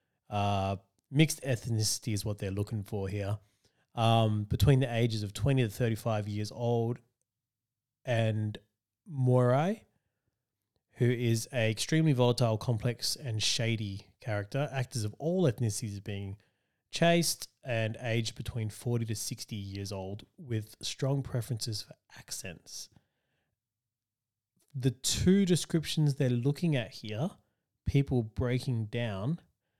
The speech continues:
are saying it's highly likely that they're looking for someone like, um,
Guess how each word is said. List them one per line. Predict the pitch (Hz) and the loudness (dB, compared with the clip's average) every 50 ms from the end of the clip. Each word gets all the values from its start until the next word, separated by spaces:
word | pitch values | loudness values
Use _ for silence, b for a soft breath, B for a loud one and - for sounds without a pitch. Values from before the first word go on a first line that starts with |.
| _ _ _ _ - | _ _ _ _ -6
are | 110 | -4
saying | 104 - - 131 117 117 113 110 113 113 - - | -4 -2 0 2 2 2 2 2 0 -2 -4 -6
it's | - 127 113 - - | -6 -6 -4 -4 -6
highly | - - - 135 - - - - 143 139 147 147 147 143 | -10 -10 -12 -12 -14 -12 -6 -2 0 2 2 2 2 2
likely | 131 120 113 110 110 - - - 123 | 2 2 2 2 0 -2 -2 -2 -2
that | 113 113 117 107 110 | -2 -2 -4 -6 -4
they're | 107 104 104 | -4 -4 -2
looking | 104 107 104 - - 120 110 | -2 -2 -4 -4 -2 -4 -4
for | 101 - 113 | -4 -4 -6
someone | 104 - - 113 107 104 104 101 98 98 | -6 -4 -4 -4 -4 -4 -4 -6 -6 -6
like, | 98 98 98 95 98 - - | -8 -8 -8 -10 -10 -10 -8
um, | 107 98 95 95 92 92 95 92 90 | -8 -8 -8 -8 -8 -8 -8 -10 -10